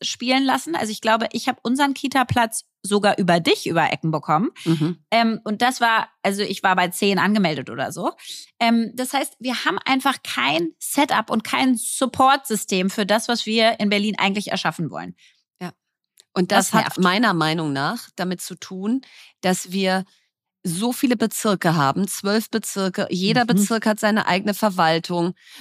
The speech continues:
Speaker 2: und du kannst nicht so eine gemeinsame Vision für eine Stadt entwickeln, wenn jede fünf Kilometer jemand anders entscheidet, was da gemacht wird.
Speaker 1: Stimmt.
Speaker 2: Und das, das ist ja absurd. Du hast ja dann auch entsprechend viele Schulämter, entsprechend viele Bürgerämter,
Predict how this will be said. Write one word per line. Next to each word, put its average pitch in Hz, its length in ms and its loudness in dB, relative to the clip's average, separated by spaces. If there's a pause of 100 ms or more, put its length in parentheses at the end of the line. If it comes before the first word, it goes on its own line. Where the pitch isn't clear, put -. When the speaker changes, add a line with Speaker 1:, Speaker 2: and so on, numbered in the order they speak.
(160)
Speaker 2:
und 208 320 2
du 202 160 -6
kannst 226 600 -2
nicht 220 320 0
so 226 80 -6
eine 220 120 -2
gemeinsame 208 640 0
Vision 202 360 -2
für - 100 -4
eine 196 160 -4
Stadt - 300 -4
entwickeln, 185 560 0
wenn 185 160 2
jede 233 340 -2
fünf 254 340 -2
Kilometer 208 600 0
jemand 202 380 0
anders 208 260 2
entscheidet, 139 540 -2
was 139 160 -2
da 123 160 0
gemacht 117 400 -6
wird. 104 120 -6
Speaker 1:
Stimmt. 165 200 -8 (260)
Speaker 2:
Und 202 300 0 (340)
das, - 220 0 (280)
das 202 200 0
ist 208 120 -6
ja 208 120 4
absurd. 214 320 0
Du 208 60 4
hast 185 140 2
ja 180 120 2
dann 175 160 2
auch 165 260 0 (260)
entsprechend 175 520 -2
viele 202 240 -2
Schulämter, 233 840 2
entsprechend 170 500 -2
viele 220 220 -2
Bürgerämter, 233 1040 2